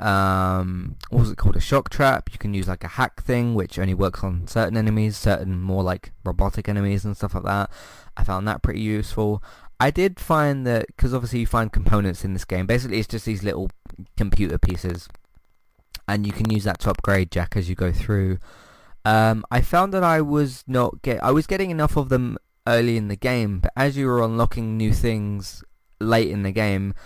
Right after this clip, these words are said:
I felt like by the time you got Jack to, like, a really strong level,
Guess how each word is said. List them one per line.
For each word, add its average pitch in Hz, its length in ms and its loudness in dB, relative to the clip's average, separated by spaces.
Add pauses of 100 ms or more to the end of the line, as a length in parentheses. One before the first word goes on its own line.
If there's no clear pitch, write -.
(340)
I - 120 0
felt 185 220 2
like 175 180 0
by 147 120 0
the 139 120 -2
time 156 320 2
you 151 120 0
got 135 200 0
Jack 123 260 0
to, - 80 -4
like, 123 140 -2
a 117 60 -2
really 110 460 -2
strong 107 600 0
level, 101 580 0